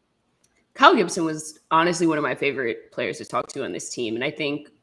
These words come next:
we as the writers have talked about this a lot, but he's, like, genuinely such an intelligent guy. He has such good, like, baseball I Q, and he'll, he'll sit there and talk to you about pitching for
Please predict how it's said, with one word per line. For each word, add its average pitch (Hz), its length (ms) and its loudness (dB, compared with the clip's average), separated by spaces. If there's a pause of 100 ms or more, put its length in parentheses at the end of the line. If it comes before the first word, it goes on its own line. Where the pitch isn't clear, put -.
(160)
we 214 200 6
as 202 120 8
the 160 100 -2
writers 151 320 4
have 156 100 -12
talked 143 240 -2
about 139 180 -6
this 147 140 -8
a 127 40 -8
lot, 135 340 0
but - 100 -4
he's, 175 480 -6
like, 160 440 -2
genuinely 190 580 0
such 165 420 -2
an 160 80 -4
intelligent 147 720 -4 (220)
guy. 143 320 2
He 151 140 -4
has 143 160 -6
such 147 240 -10
good, 143 180 -6
like, 139 200 -10 (100)
baseball 139 400 -6
I 131 160 -4
Q, 135 340 -10
and 139 140 -10
he'll, 170 380 -2 (360)
he'll 294 140 0
sit 196 200 2
there 170 140 4
and 156 80 -2
talk 151 260 -2
to 147 80 -10
you 147 60 -6
about - 220 -6
pitching 113 340 -8
for 131 420 -6